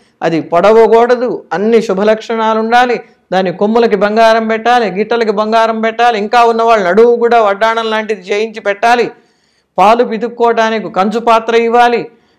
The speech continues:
ఈ ఆవుని నివసించటానికి వీలుగా, ఆవు నివసించటానికి వీలుగా అద్భుతమైనటువంటి పాక వేయించాలి, పాకకి ఆవు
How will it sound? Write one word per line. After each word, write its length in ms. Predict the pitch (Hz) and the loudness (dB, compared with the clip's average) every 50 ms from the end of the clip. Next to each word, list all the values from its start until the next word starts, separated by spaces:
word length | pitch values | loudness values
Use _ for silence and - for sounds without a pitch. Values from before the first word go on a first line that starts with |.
| _ - 214 | _ -6 -2
ఈ 400 | 220 226 220 202 175 - - - _ _ _ _ _ _ - | 0 0 2 0 -2 -4 -8 -18 _ _ _ _ _ _ 0
ఆవుని 720 | - 185 208 247 262 285 285 269 254 220 190 196 208 214 208 - _ _ _ _ _ _ _ _ - - | 2 4 4 4 2 0 -2 -2 -2 -4 -4 -6 -10 -12 -14 -18 _ _ _ _ _ _ _ _ -14 -6
నివసించటానికి 1120 | 180 202 220 254 262 - 277 277 262 247 - - - 247 220 262 247 247 240 240 208 226 208 | -4 2 2 2 2 2 -4 -6 -6 -10 -12 -8 -6 -4 0 0 0 0 0 -2 -4 -2 -2
వీలుగా, 400 | 208 226 233 240 240 233 240 214 | 0 0 0 0 2 2 4 4
ఆవు 200 | 196 220 240 262 | 4 4 2 2
నివసించటానికి 840 | 247 240 233 247 240 240 240 226 240 233 240 233 233 233 233 214 220 | 0 0 -2 -2 -4 -6 -8 -6 -6 -2 -2 -2 0 -2 -2 -4 -2
వీలుగా 380 | 214 226 226 226 233 226 240 220 | -2 -2 0 0 0 2 2 2
అద్భుతమైనటువంటి 880 | 208 185 185 220 233 233 226 226 226 220 220 220 220 208 214 214 202 | 2 0 0 -2 0 0 0 -2 -2 -2 -2 -4 -4 -4 -6 -6 -6
పాక 320 | 208 - 190 196 214 214 233 | -4 0 0 0 2 0 -2
వేయించాలి, 600 | 226 233 226 226 233 233 226 247 247 247 240 202 | -2 0 0 0 -2 -4 -2 0 0 0 0 -2
పాకకి 640 | - - 202 208 220 214 240 233 233 240 240 240 233 | -2 0 0 0 0 0 -2 -6 -4 -4 -2 0 2
ఆవు 400 | 208 196 220 226 226 208 196 220 | 2 4 2 2 0 -2 -4 -8